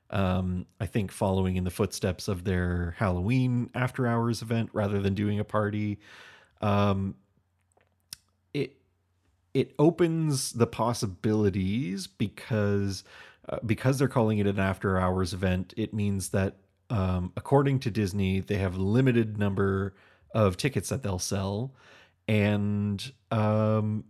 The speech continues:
and so that should mean that you can get on more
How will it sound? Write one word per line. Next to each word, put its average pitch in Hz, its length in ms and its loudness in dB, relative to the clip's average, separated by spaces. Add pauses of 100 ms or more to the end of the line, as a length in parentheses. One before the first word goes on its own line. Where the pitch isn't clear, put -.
(200)
and 104 180 0
so 127 120 0
that 107 180 0
should 113 300 -2
mean 107 300 0
that 98 240 -2
you 101 200 -2
can 98 260 -2
get 95 280 0
on 98 280 0
more 98 840 0